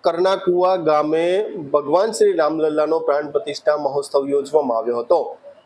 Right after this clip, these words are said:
યોજાયેલા પ્રાણ પ્રતિષ્ઠા મહોત્સવમાં હજારો રામ ભક્તો દ્વારા દર્શનનો લાવો લીધો હતો. ત્રણ દિવસ સુધી ધાર્મિક કાર્યક્રમો યોજવામાં આવ્યા હતા. ત્યારે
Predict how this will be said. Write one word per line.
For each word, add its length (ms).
યોજાયેલા 400
પ્રાણ 260
પ્રતિષ્ઠા 500
મહોત્સવમાં 840
હજારો 460
રામ 300
ભક્તો 460
દ્વારા 540
દર્શનનો 680
લાવો 360
લીધો 360
હતો. 440
ત્રણ 280
દિવસ 300
સુધી 400
ધાર્મિક 480
કાર્યક્રમો 680
યોજવામાં 600
આવ્યા 240
હતા. 280
ત્યારે 380